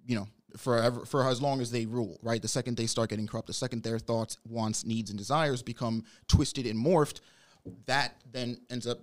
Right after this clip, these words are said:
like, sprinkling down, and it reflects in the rest of the thing that they govern, right? If Jihad is corrupt, and Jihad is the,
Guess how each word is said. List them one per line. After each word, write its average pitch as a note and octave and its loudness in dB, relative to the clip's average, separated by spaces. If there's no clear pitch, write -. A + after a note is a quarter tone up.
like, G#2+ -6
sprinkling A#2+ -4
down, C3+ -2
and A#2+ -2
it A#2 -2
reflects B2+ -2
in B2 -2
the A2+ 0
rest A2 -6
of A2+ -8
the A2 -6
thing A#2 -6
that G2+ -8
they G#2+ -8
govern, C#3+ -4
right? A2 -6
If A2 -6
Jihad C3 -2
is B2 -6
corrupt, A2 -4
and B2 -4
Jihad A2+ -2
is A2+ -10
the, B2 -8